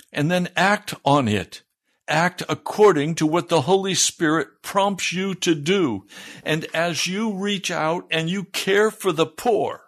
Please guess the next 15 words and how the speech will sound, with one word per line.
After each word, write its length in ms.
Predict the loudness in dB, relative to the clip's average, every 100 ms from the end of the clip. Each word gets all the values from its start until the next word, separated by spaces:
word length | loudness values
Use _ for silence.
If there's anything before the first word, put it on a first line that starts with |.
| _ _ _ _ _ _ _ _ _ _ _ _ _ _ _ -12
and 140 | -8 -6
I'm 140 | -4
very 260 | -2 -2 -2
grateful 560 | -2 -2 -2 -4 -6
this 260 | -4 -4 -2
last 360 | -2 -2 -2 -2
month, 320 | -2 -2 -6 _ _ _ _ -2
one 240 | 0 0
of 160 | -2 -2
you 160 | -2
sent 500 | 0 -2 -2 -4 -6 -10
a 80 |
very 260 | -6 -2 -2
generous 540 | -2 -4 -2 -2 -4
check 580 | -4 -4 -2 -4 -6 -20